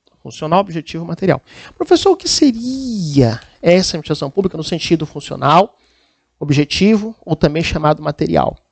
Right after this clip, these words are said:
Seria o que é realizado pela administração, tá certo? Qual a atividade desempenhada pela administração pública, tá certo?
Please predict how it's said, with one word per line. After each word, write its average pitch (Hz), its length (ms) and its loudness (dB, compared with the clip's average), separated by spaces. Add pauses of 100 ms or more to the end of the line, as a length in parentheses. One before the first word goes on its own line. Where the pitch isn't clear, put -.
(1300)
Seria 262 460 8
o 285 140 -2
que 339 360 2
é 349 140 6
realizado 254 1200 6
pela 170 320 4
administração, 143 960 -2 (760)
tá 139 140 -6
certo? 240 600 4 (520)
Qual 302 320 8
a 285 80 8
atividade 262 1080 4
desempenhada 233 1200 4
pela 160 560 4 (320)
administração 151 760 -2
pública, 147 500 -8 (840)
tá 135 100 -8
certo? 262 560 2